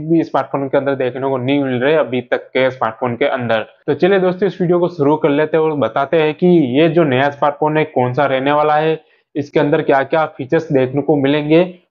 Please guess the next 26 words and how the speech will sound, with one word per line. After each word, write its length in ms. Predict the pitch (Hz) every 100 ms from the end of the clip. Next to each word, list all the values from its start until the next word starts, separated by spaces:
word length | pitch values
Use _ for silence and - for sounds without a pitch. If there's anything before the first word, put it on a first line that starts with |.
| -
और 180 | 175 175
इसकी 280 | 170 202 175
जो 140 | 185
प्राइस 340 | 185 147 151 170
है 80 | 160
क्या 240 | 156 156
रहने 360 | 139 123 131 143
वाली 320 | 147 147 147
है 180 | 160 160 - _ -
और 340 | 160 147 147 127
ये 160 | 170
स्मार्टफोन 440 | 165 156 139 165 170
आप 200 | 156 151 156
लोगों 240 | 143 143
के 100 | 139
लिए 160 | 147 143
कितना 300 | 143 143 139
अच्छा 240 | 127 147
रहने 260 | 123 117 120
वाला 260 | 117 117
है। 200 | 117 113 107 -
तो 140 | 175
ये 140 | 170
जो 140 | 170 180
नया 280 | 135 139 147
स्मार्टफोन 420 | - 143 160